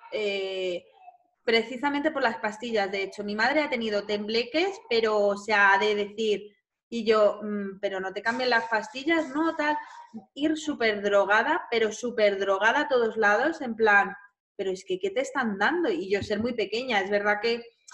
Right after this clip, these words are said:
pues bueno, y luego lo que tú dices, realmente yo llego a entender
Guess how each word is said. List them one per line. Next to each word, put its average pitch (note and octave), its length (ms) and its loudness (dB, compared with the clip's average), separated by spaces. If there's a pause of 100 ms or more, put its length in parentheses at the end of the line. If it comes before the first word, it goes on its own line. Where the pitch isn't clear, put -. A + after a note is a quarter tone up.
(280)
pues G3+ 120 0
bueno, G#3+ 180 -2 (100)
y C4 80 -8
luego A#3 260 4
lo C4+ 100 2
que A#3+ 120 0
tú B3+ 100 -6
dices, A#3 520 0
realmente A#3 640 0 (460)
yo A#3 200 4
llego B3+ 260 6
a C4 40 6
entender C4 600 2